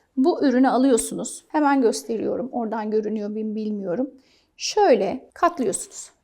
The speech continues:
C şeklinde. Bu birinci katlama modeli.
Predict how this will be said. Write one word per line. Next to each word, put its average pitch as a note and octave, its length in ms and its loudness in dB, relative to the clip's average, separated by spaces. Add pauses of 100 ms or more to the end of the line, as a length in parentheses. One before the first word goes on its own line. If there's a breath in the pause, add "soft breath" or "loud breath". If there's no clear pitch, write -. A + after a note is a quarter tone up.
C A#3 180 2
şeklinde. - 540 -8 (640 soft breath)
Bu G#4 200 4
birinci C#4+ 320 4
katlama G#3 440 -8
modeli. G3 480 -6